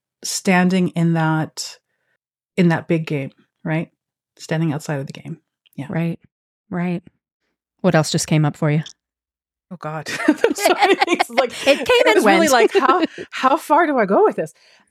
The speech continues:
Speaker 1: She's coming up, and she's been coming up a lot. And I think
Speaker 2: Mm-hmm.
Speaker 1: that,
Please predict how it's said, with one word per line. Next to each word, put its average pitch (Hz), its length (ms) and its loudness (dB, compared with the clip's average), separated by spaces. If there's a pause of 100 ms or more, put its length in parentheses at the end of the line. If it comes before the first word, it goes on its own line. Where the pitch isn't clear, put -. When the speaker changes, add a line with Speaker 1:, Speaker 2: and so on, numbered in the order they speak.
Speaker 1:
She's 311 360 -8
coming 311 340 0
up, 294 200 -2
and 190 140 -8
she's 226 160 -10
been 214 120 -6
coming 202 280 -4
up 180 140 -6
a 175 40 0
lot. 147 260 -2
And 165 100 -6
I 170 60 0
think 180 260 2
Speaker 2:
Mm-hmm. 165 100 0
Speaker 1:
that, 156 360 -2